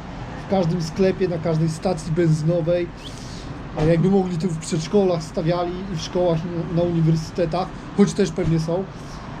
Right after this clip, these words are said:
e, są automaty do gier. Tak jak w Polsce, tylko że tutaj nie wrzucasz pieniążka, tylko kartą płacisz. <laughs> Także ekspresowy sposób na przewalenie wypłaty. <laughs>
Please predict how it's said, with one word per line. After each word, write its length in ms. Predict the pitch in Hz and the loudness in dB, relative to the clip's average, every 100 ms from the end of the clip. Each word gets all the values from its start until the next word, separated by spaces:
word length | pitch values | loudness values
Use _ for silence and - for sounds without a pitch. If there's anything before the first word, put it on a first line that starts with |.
| - - 151 | -12 -8 -4
e, 580 | 147 147 151 151 151 | -2 0 2 2 0
są 220 | 147 208 226 | 2 4 4
automaty 420 | 220 302 202 156 | 2 -2 -2 -4
do 60 | |
gier. 220 | 135 143 123 - - - - - - - - | -2 -2 -4 -8 -12 -12 -12 -12 -14 -14 -4
Tak 100 | 202 | 2
jak 120 | 208 160 | 2 2
w 60 | |
Polsce, 460 | - 156 - 202 240 - - - | 0 0 0 -2 -4 -6 -14 -12
tylko 160 | - 202 | 0 0
że 80 | 180 | 2
tutaj 440 | 233 208 214 208 | -4 0 2 2
nie 120 | 202 | 0
wrzucasz 320 | 202 262 214 | 2 0 0
pieniążka, 400 | - 196 202 - | -2 0 0 0
tylko 200 | 180 160 - | -2 -4 -2
kartą 300 | 202 185 160 156 - | 0 0 0 -4 0
płacisz. 380 | 160 156 - 202 - | 0 0 -2 -6 -4
<laughs> 20 | 196 - 170 - 156 - 156 - - - - - - - - - - - - 113 - | -6 -4 -6 -4 -6 -8 -10 -12 -12 -12 -14 -14 -14 -12 -10 -6 -4 -4 -4 -6 -6
Także 260 | - - 190 113 - | -8 -4 -2 0 0
ekspresowy 720 | 196 190 - 202 175 254 185 190 | 2 0 0 -2 0 0 0 -2
sposób 460 | - 196 160 165 | -2 -2 -2 -2
na 80 | 170 180 - - - - | 0 0 -4 -10 -8 -6
przewalenie 580 | - 214 196 196 185 180 | 2 2 4 2 2 0
wypłaty. 720 | 175 160 160 156 - 233 | -2 0 2 2 2 0
<laughs> 0 | 208 | 0